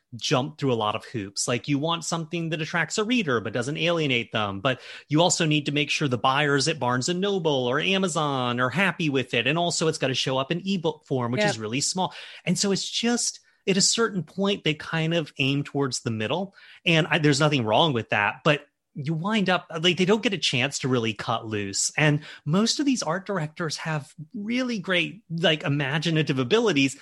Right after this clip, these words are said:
Speaker 1: They just don't get a chance to cut 'em loose and, and go wild. And one of the nice things about reading pa-, or writing Paperbacks from Hell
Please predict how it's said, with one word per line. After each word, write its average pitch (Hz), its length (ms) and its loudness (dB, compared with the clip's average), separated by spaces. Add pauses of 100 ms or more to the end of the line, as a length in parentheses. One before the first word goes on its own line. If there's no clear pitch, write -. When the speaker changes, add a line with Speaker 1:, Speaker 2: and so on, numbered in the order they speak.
(180)
Speaker 1:
They 202 100 -2
just 208 180 -2
don't 180 220 -2
get 165 100 -4
a 151 60 -6
chance 135 340 -4
to 139 60 -4
cut 113 240 -4
'em 107 100 -4
loose 104 380 -4
and, 135 200 -4
and 123 160 -2
go 107 200 0
wild. 104 460 0 (540)
And 165 120 6
one 226 100 6
of 233 60 4
the 185 60 2
nice 180 200 2
things 180 160 0
about 135 160 0
reading 127 240 -2
pa-, 143 260 -4
or 139 220 4
writing 135 420 0
Paperbacks 131 460 -2
from 135 80 -6
Hell 156 420 -4